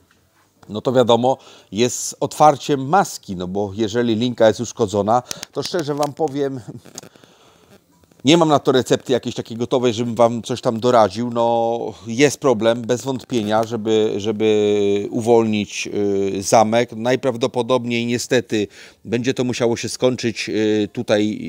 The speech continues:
y, jakimś, jakąś demolką tego przedniego elementu, żeby dojść do, do, no, do zamka i go odchylić rygiel, tak? No to, no, na, na to jakby odpowiedzi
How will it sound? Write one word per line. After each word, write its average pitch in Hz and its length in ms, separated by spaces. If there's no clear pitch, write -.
y, 95 840
jakimś, 107 580
jakąś 107 380
demolką 110 540
tego 107 220
przedniego 117 520
elementu, 113 520
żeby 104 240
dojść 113 340
do, 98 520
do, 95 840
no, 202 160
do 190 140
zamka 170 420
i 107 100
go 104 220
odchylić 131 540
rygiel, 85 380
tak? 101 300
No 107 100
to, 107 340
no, 110 160
na, 123 180
na 123 340
to 139 380
jakby 123 300
odpowiedzi 120 760